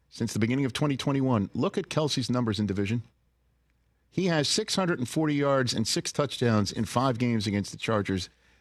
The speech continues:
That is more than what he's gotten against the Broncos and Raiders combined. So the Broncos and the Raiders, the supposedly less than of this division,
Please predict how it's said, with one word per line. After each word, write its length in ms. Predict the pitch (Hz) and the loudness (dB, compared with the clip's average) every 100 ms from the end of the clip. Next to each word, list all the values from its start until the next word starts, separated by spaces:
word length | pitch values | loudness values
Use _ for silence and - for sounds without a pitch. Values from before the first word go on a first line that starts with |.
| _ - | _ -8
That 340 | 98 131 196 - | 0 0 0 0
is 280 | 139 135 113 | 2 0 0
more 420 | 107 120 151 135 | 0 2 2 2
than 220 | 98 113 107 | 2 2 2
what 140 | 117 | 2
he's 160 | 113 - | 0 2
gotten 380 | 113 127 117 | 2 2 2
against 280 | 107 110 107 | 2 0 0
the 60 | 92 | -2
Broncos 560 | 82 113 131 135 131 - | 0 0 2 2 0 -2
and 200 | 101 90 | -4 0
Raiders 400 | 120 110 107 - - | 2 0 -2 -6 -6
combined. 540 | 95 101 131 117 85 - _ _ _ _ _ _ _ _ _ _ _ _ _ _ - | 0 2 4 2 -2 -10 _ _ _ _ _ _ _ _ _ _ _ _ _ _ -4
So 300 | 147 139 - - _ _ _ _ _ _ _ _ - | 0 0 0 -10 _ _ _ _ _ _ _ _ -6
the 60 | |
Broncos 520 | 120 127 214 - 190 147 | 0 2 2 2 2 2
and 60 | |
the 60 | 135 | 2
Raiders, 340 | 170 135 123 | 4 4 4
the 120 | 123 | 2
supposedly 960 | 120 123 - 147 127 123 107 120 113 - | 2 2 2 2 4 2 4 4 4 2
less 360 | 95 113 147 - | 2 2 2 2
than 380 | 127 113 107 110 | 2 4 4 2
of 240 | 123 95 | 0 2
this 180 | 131 139 | 0 0
division, 520 | 127 95 139 117 120 | -2 2 2 2 0